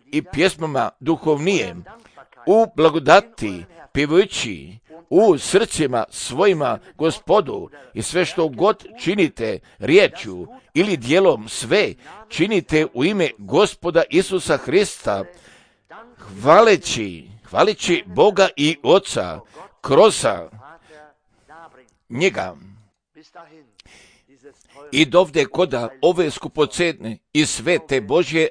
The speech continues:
riječi, ali ja vjerujem da je ovo jedna slavna riječ, jedna duboka riječ, od riječi opomene, da bi Bog poklonio milosti, pa da mi prihvatimo koda srca i sve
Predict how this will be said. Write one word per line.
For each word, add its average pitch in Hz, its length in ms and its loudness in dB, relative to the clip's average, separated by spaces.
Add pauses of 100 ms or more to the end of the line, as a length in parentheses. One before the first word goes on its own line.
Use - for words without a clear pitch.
riječi, 104 540 -2 (320)
ali 165 400 2
ja 170 400 0
vjerujem 107 460 -6 (100)
da 123 100 -2
je 139 140 -2
ovo 160 240 0
jedna 151 240 -2
slavna 175 600 0 (120)
riječ, 139 380 -2 (280)
jedna 165 460 0
duboka 127 640 0 (160)
riječ, 135 500 -2 (280)
od 135 120 -2
riječi 147 540 2
opomene, 147 640 -2 (300)
da 117 180 -4
bi 175 160 0
Bog 175 400 0
poklonio 147 640 -2
milosti, 120 840 -2 (480)
pa 151 200 0
da 160 340 -4
mi 156 240 -4
prihvatimo 117 880 -4
koda 151 500 -2
srca 147 600 -8 (380)
i 139 120 -4
sve 170 360 -4